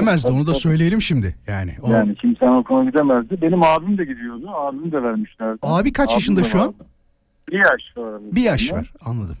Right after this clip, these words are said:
Speaker 1: anladım.
Speaker 2: Bir yaş var aramızda ama ben fazla yaramazdım.
Speaker 1: Han, bir şey söyleyeceğim, faydasını gördün mü be? Yani anaokulu bir şey sağladı mı o dönemde?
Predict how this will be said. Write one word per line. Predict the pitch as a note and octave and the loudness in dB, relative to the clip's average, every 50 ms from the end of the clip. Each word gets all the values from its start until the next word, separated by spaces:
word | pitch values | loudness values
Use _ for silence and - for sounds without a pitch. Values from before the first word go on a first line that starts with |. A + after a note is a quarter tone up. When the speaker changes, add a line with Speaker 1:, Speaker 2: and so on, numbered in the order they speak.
| - - | -12 -10
Speaker 1:
anladım. | G#2 G#2+ F#2+ F2+ C3 | -8 -8 -6 -2 -2
Speaker 2:
Bir | B2+ | -2
yaş | A#2 - - G#2+ | -2 -4 -6 -6
var | A2+ A2 | -6 -4
aramızda | G#2+ G#2 G#2 G#2+ - G#2 - - F3 G3 G#3+ G#3 F3+ C#3+ | -2 0 0 0 -2 -4 0 0 2 2 2 2 2 4
ama | C#3+ D#3 D#3 E3 | 4 4 4 4
ben | F3+ F#3 F#3+ F#3 D#3+ A2+ - _ - | 2 2 2 -2 -8 -12 -14 _ 0
fazla | D#3 D3+ D#3 C#3+ E3 F#3+ | 0 0 2 2 2 2
yaramazdım. | F3+ D#3+ C#3+ C3 B2 A#2 A2 G#2 _ _ | 2 2 0 -2 -4 -8 -12 -14 _ _
Speaker 1:
Han, | - - B3 D#4 D4+ C4+ A3+ | -8 -6 -4 -4 -2 -2 -2
bir | A#3 | -2
şey | - D4+ D4+ | -2 -2 -2
söyleyeceğim, | - C#4+ A#3 F3+ G3 F#3 | 0 0 0 0 0 -2
faydasını | - - B3 D#4 F4 D#4 D#4 - D4+ D4 D4 | 0 0 0 0 2 0 -2 -2 0 0 0
gördün | B3 B3+ B3+ B3 A#3 A#3+ | 2 2 2 2 2 2
mü | G#3+ F#3+ D3+ | 2 2 2
be? | C#3+ B2+ B2 - - C#3+ | 0 -2 -4 -6 -6 0
Yani | E3+ F#3+ G3 G3+ G3+ G3+ - - - - - - - - | 2 4 4 4 4 2 0 -2 -4 -4 -6 -6 -4 0
anaokulu | A3+ C#4 D#4+ E4+ D#4 C#4 - C4+ C4 B3+ A3+ | 0 2 2 4 2 2 2 2 2 2 2
bir | A3+ | 0
şey | - C4 B3+ A3+ | 0 2 0 2
sağladı | - A3+ A3+ A3+ A3+ G#3+ A#3 A3+ | 2 2 2 2 2 0 0 2
mı | G3 | 2
o | F3 D#3 | 2 2
dönemde? | D3+ D3 C3+ B2+ A#2 A#2 A#2 B2 | 0 0 0 -2 -2 -2 -4 -4